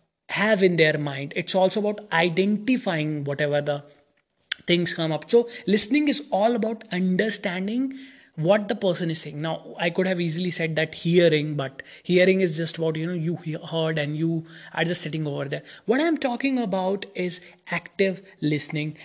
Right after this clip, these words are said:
skills. And act-, active listening skills basically means if the customer says something or the customer behaves in one particular way, you should be able to understand what customer is trying to convey.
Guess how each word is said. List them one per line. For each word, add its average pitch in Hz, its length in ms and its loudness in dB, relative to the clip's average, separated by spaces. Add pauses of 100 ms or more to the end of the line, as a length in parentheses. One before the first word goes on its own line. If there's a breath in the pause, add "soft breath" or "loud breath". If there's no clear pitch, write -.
skills. 151 360 -4 (160 loud breath)
And 156 140 -6
act-, 214 320 -4 (140)
active 254 320 -2
listening 240 340 0
skills 202 380 2
basically 202 520 -2
means 165 300 -4 (520 loud breath)
if 160 100 -6
the 190 80 0
customer 226 480 -2
says 196 480 0
something 151 560 -4 (180 loud breath)
or 170 180 0
the 170 180 -2
customer 208 500 -2
behaves 180 540 -2
in 220 100 0
one 185 160 0
particular 156 480 -4
way, 151 260 -4 (220 loud breath)
you 208 100 2
should 214 380 0
be 262 180 2 (140)
able 226 280 0
to 262 300 -6
understand 185 840 -2 (240 loud breath)
what 208 220 0
customer 180 420 0
is - 180 -4
trying - 280 -10
to 196 100 -10
convey. 277 460 0